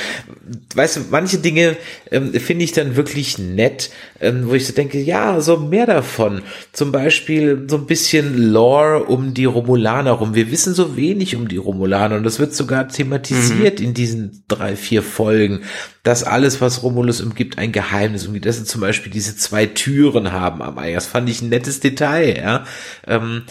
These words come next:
Speaker 2: Na.
Speaker 1: oder auch einfach in einem Nebensatz Nord- und Südromulaner. Fertig aus, kein riesen Geschiss drum gemacht und dann zack, weg erklärt, passt für mich, alles gut, ja. Ähm, aber,
Speaker 2: Mhm.
Speaker 1: äh, d-, d-, da muss auch mal ein bisschen,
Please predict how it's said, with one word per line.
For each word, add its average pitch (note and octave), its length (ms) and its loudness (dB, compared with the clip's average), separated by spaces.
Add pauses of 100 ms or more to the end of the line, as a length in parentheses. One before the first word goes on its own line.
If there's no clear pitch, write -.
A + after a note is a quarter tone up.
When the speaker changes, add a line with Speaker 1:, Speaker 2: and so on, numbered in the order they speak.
(120)
Speaker 2:
Na. C#3 180 -2
Speaker 1:
oder A#2 240 2
auch B2 260 0
einfach C3+ 600 -2
in C#3 160 0
einem C3+ 140 2
Nebensatz C#3+ 640 2
Nord- B2 300 2
und B2 160 -2
Südromulaner. A2+ 840 0
Fertig - 720 -4
aus, D3+ 360 4
kein C3+ 220 -2
riesen C#3 320 -2
Geschiss C3 360 -2
drum C#3+ 240 -2
gemacht C3+ 460 -2
und B2 140 -4
dann B2 220 2 (360)
zack, - 480 -6
weg A#2+ 200 0
erklärt, G2+ 640 -2
passt - 400 -2
für G#2 160 0
mich, F#2+ 360 -10
alles B2 380 0
gut, G2 400 -6
ja. G#2+ 220 -10 (480)
Ähm, G2+ 400 -10
aber, B2 680 2 (420)
Speaker 2:
Mhm. - 60 -8
Speaker 1:
äh, - 380 -6
d-, A#2+ 160 -12
d-, A#2 200 -14
da C3+ 160 -2
muss D3 280 0
auch C#3 160 0
mal C3+ 160 2
ein B2+ 80 -6
bisschen, C3+ 480 2